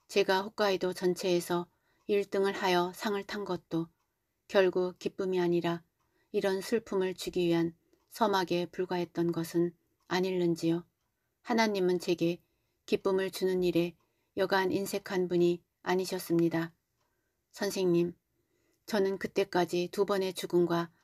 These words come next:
맞닥뜨려야 했습니다. 첫 번째는 스지코의 죽음이었습니다. 스지코의 죽음은 저의 뇌리에서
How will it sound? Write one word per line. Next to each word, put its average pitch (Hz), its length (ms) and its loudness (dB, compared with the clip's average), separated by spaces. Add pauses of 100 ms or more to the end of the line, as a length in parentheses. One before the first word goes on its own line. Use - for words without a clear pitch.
(220)
맞닥뜨려야 180 760 0
했습니다. 170 760 -2 (600)
첫 - 200 -4
번째는 190 680 0 (240)
스지코의 180 600 -2
죽음이었습니다. 165 1000 0 (600)
스지코의 185 480 0
죽음은 175 520 0 (360)
저의 190 360 2
뇌리에서 170 680 0